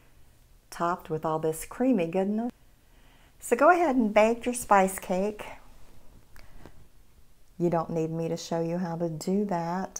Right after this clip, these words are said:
I did two eight-inch cake pans, so I'll layer mine. And while that's cooling completely,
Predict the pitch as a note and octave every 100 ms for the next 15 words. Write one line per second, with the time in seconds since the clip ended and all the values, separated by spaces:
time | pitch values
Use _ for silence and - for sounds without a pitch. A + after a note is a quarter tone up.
0 | - E3+ F3+ F#3+ G3 G3 G3 F#3+ - F#3
1 | F3 F3 E3+ E3 - - - - - -
2 | G#3 G3+ F3+ F3+ F3+ F#3 F#3 - - -
3 | - - - _ _ - - - E3+ E3
4 | - F#3 E3+ F#3+ A#3 A#3+ - - - -
5 | _ - - - - - - E3 D#3+ D#3+
6 | D#3+ D#3+ D#3+ D#3+ D#3+ E3 F3+ G#3+ A#3+ -
7 | - _ _ _ - - - - - -
8 | - - _ - - G#3+ A3 A3 G#3 G3+
9 | G3+ G#3 G3+ - G#3+ G#3 G3+ G3+ G3+ G3+
10 | - - C4+ D#4+ A3 A3 A#3+